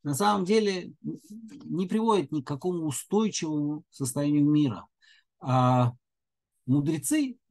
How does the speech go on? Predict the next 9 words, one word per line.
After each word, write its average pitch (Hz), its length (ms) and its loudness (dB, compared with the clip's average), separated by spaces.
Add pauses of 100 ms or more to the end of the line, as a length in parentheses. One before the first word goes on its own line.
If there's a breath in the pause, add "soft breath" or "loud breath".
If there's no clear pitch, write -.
(260)
которые, 135 360 -4
казалось 139 380 0
бы, 117 140 -2
зависят 135 500 -2
от - 160 -20
него 127 280 0
политически, 143 840 -2 (320)
они 220 580 4
вносят 147 560 0